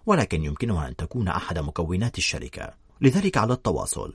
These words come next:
أن يجعل أيضًا تنوع الآراء ممكناً، فيما يحاول دائمًا أن يحافظ على الوحدة والحقيقة،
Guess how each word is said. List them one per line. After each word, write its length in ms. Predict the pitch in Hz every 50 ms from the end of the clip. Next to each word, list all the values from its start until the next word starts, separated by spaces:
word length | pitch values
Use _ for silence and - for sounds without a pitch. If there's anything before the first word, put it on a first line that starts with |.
| - _ - - - - - - -
أن 100 | 80 71
يجعل 260 | 71 78 80 82 90
أيضًا 300 | 87 95 120 110 101 87
تنوع 400 | 82 - 101 117 123 101 87 85
الآراء 400 | 85 80 95 98 120 123 - -
ممكناً، 540 | 101 92 80 - - 69 62 50 - 65 76 - -
فيما 220 | - 82 73 71
يحاول 540 | 80 90 90 - - 120 117 104 107 104 104
دائمًا 380 | 104 127 113 104 98 101 98 95
أن 80 | 104
يحافظ 420 | 107 101 - 120 127 - 117 90 104
على 200 | 90 95 98 101
الوحدة 400 | 107 110 113 110 104 92 95 92
والحقيقة، 680 | 101 120 117 - 104 - - 90 76 - - -